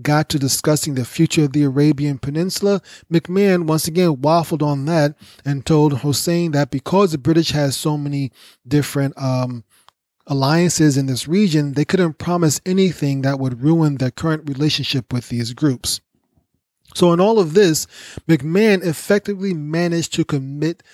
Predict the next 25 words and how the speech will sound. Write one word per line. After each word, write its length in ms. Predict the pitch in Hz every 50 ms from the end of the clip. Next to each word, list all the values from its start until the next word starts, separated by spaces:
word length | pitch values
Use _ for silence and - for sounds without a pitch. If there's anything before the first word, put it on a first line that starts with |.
| _ _ _ _ _ _
Britain 640 | 202 127 113 135 156 175 160 143 131 135 131 123 _ -
to 240 | - 156 147 147 - _ _ _ _ -
anything, 600 | 208 208 208 202 180 - - 131 110 101 107 -
and 140 | 117 131 -
Hussein 400 | 214 196 - - 254 247 220 180
still 320 | - - - 254 262 247
went 120 | 240 240
along 300 | 226 202 208 220 240 233
with 200 | 214 180 147 -
it. 160 | 127 113 - - _ _ - - - _ _ _ _ _ _ _ _ _ _ _ _ _
Hussein 640 | - 175 - - 208 196 196 190 190 190 190 180 - _ _ _ _ _ _ -
didn't 340 | 131 143 165 165 180 170 156
get 400 | 127 147 156 151 151 - - - _ _ _ _ _ _ _ _ _ _ _
Syria 540 | - - - - 170 165 190 208 214 233 254 - - - - _ -
because 680 | 151 151 - 151 143 139 139 143 143 135 131 - - _ _ _ _ -
McMahon 400 | 156 151 - - 160 160 160 147
refused 600 | 143 135 - - 165 160 165 165 160 143 - - -
to, 360 | 165 156 147 143 143 135 131 _ _ _ _ _ _ _ -
uh, 160 | - 135 131 127
commit 360 | - - 131 139 147 165 -
to 100 | - 147 131
that. 340 | 127 143 156 185 220 - _ _ _ _ _ _ _ _ _ _ _ _ _ _ _ _
Hussein 680 | - 165 160 - - 190 175 175 175 170 165 160 156
didn't 360 | 131 - 160 147 160 160 151 131
get 180 | 143 143 135